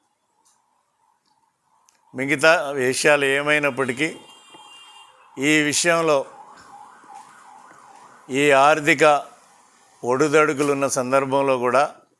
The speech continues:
రైతాంగానికి ఇచ్చినటువంటి అప్పు మాఫీది చేస్తున్నందుకు అభినందిస్తూ, రెండో పక్క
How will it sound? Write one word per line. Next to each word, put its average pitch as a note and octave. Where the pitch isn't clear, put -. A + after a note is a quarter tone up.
రైతాంగానికి D3
ఇచ్చినటువంటి C3
అప్పు A#2+
మాఫీది C#3
చేస్తున్నందుకు B2+
అభినందిస్తూ, B2+
రెండో D3
పక్క E3